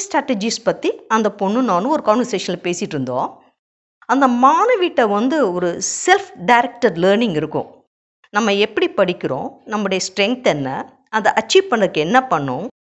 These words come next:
mind எப்படி process ஆகி அந்த, அதை achieve பண்றோம், அந்த problem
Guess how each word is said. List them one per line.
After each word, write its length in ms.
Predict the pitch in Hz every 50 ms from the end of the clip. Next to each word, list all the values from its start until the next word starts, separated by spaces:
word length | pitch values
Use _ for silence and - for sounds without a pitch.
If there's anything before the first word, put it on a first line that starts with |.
| _ _ _
mind 340 | - 247 277 311 403 427 359
எப்படி 280 | 294 - - 240 - - -
process 420 | 214 214 196 208 - 311 285 -
ஆகி 200 | 254 233 254 285
அந்த, 340 | 294 262 196 175 170 - -
அதை 260 | - 190 185 196 190 175
achieve 320 | 190 - - 320 302 -
பண்றோம், 300 | - 170 147 143 180 247 349
அந்த 100 | 285 - -
problem 360 | - 262 240 247 294 339 320